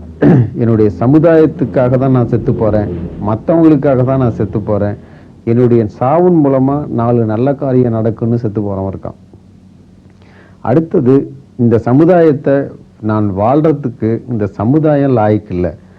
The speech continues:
அதனால இந்த சமுதாயத்தை விட்டு போறேன்னு செத்து போறவன் இருக்கிறான். அடுத்தது, இந்த நானு இந்த சமுதாயத்துல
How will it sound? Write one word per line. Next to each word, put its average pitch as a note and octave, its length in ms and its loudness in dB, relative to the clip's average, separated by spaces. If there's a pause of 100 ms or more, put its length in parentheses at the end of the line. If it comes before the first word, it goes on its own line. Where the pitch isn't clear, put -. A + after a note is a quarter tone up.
(300)
அதனால D#3+ 520 2
இந்த D#3 160 2
சமுதாயத்தை A#2+ 600 0
விட்டு G#2 160 -8
போறேன்னு G#2+ 420 -2
செத்து G2 180 -6
போறவன் F#2+ 320 -6
இருக்கிறான். F2+ 320 -14 (840)
அடுத்தது, C#3 840 0
இந்த A2 240 -2
நானு D3 600 2
இந்த D3 260 0
சமுதாயத்துல C#3+ 580 2